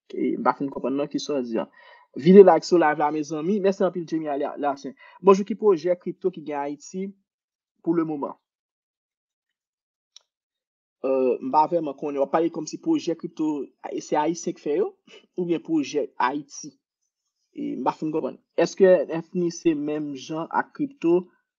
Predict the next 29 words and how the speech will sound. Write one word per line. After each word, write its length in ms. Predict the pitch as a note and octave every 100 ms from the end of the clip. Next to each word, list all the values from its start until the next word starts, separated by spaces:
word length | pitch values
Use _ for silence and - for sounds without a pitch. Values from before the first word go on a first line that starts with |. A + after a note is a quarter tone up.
| _ -
ap 160 | C3+
achte 300 | C#3 C#3 -
l, 160 | E3+ - -
epi 160 | D3+
tann 300 | - D3 D3
li 160 | D3+ D#3+
pran 300 | D#3+ D3 C3
valè? 320 | B2 A#2+ A#2 A#3+ _ _ _ _
E 80 | D3+ D3 C#3+
N 160 | - C4+
F 160 | C4+ -
T, 160 | C4
an, 240 | C4+ C#4 C#4 _ _ _
se 140 | - A3
sa 100 | F#3+
wè 80 | F#3+
le 80 | F3
non-fungible 560 | E3+ E3 E3+ F3+ D#3+
token. 400 | D#3 D3+ G3+ A3 A3 _ _ _ _ _ _ _ _ _
Kripto 300 | - A#3 A#3 A3+
yo, 140 | G3+
yo 100 | F#3+ F#3+
fungible. 460 | G#3+ G3 G3+ C#3+ G2
Fungible, 400 | F#3 G3 F#3+ F3+
sa 140 | E3+
vle 80 | E3+
di 100 | E3
ke, 160 | E3 G3 G#3 _ _ _ _ _
e, 40 | _